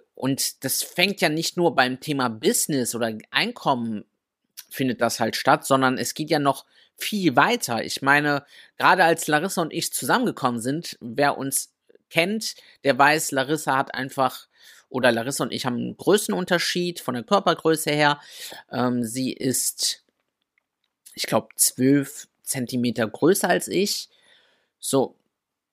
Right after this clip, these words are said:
da haben uns auch viele Freunde vor gewarnt, beziehungsweise abgeraten, dass wir das lieber nicht machen sollten. Was,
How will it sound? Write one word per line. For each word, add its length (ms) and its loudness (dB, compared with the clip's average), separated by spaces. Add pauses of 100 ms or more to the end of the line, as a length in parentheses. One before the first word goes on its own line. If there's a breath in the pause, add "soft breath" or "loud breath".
(380)
da 160 4
haben 200 2
uns 180 -4
auch 200 6
viele 440 2
Freunde 480 2
vor 320 -2
gewarnt, 800 0
beziehungsweise 800 -4 (100)
abgeraten, 1160 0 (200 loud breath)
dass 220 -2
wir 80 -4
das 280 0
lieber 300 -6
nicht 300 -4
machen 260 2
sollten. 300 2
Was, 220 -2